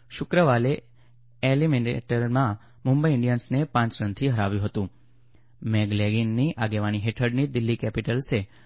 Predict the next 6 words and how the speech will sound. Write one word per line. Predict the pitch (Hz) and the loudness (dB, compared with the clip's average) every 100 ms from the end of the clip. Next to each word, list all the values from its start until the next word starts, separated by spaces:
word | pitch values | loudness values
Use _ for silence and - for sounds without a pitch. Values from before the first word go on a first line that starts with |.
| - - | -20 -2
ટુર્નામેન્ટમાં | 156 175 202 170 139 135 151 - | 2 6 6 6 4 4 2 2
આઠમાંથી | 127 127 120 104 - 101 98 - | 0 2 2 0 -2 -6 -8 -12
છ | - | -6
મેચ | 170 143 107 127 | -2 0 -2 -4
જીતી | 135 113 113 | -8 -8 -8
છે. | 101 113 101 | -6 -6 -6